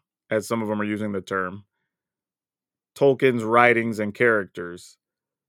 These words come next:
for the sake of profit and are trying to destroy the history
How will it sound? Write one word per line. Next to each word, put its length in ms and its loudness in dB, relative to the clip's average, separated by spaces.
for 200 2
the 120 2
sake 320 0
of 180 -4
profit 600 -4
and 140 -2
are 100 -2
trying 420 0
to 140 -4
destroy 960 0
the 160 2
history 560 -2